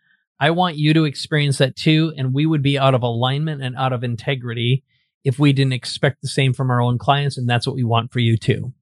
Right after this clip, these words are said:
Okay. And I've, what I've said in the past is, "Look, you're worth it and I'm worth it." When I have people try to negotiate with me,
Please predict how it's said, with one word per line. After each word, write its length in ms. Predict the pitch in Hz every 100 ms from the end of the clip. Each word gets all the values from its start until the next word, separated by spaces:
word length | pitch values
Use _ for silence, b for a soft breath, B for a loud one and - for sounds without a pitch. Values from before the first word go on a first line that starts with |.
| 147
Okay. 320 | 127 147 165 - _ _ _ _
And 460 | 139 139 135 135 123 _ _ -
I've, 260 | 160 185 -
what 180 | 139
I've 200 | 147 170
said 280 | 175 - 175
in 120 | 165
the 80 | 147
past 580 | - 147 135 156 160 -
is, 260 | - 135 127
"Look, 400 | 147 - - - _ _ _ _ _ _ _ _ _
you're 340 | 131 135 165 202
worth 320 | 202 202 196
it 220 | 214 196 _ _ _ -
and 180 | 127 -
I'm 240 | - 127 127
worth 300 | 113 107 -
it." 160 | - - _
When 160 | 123
I 80 | 131
have 180 | 175 156
people 260 | - 160 147
try 220 | - 143
to 100 | 127
negotiate 640 | 120 113 120 - 151 147
with 240 | 160 160
me, 260 | 185 202 214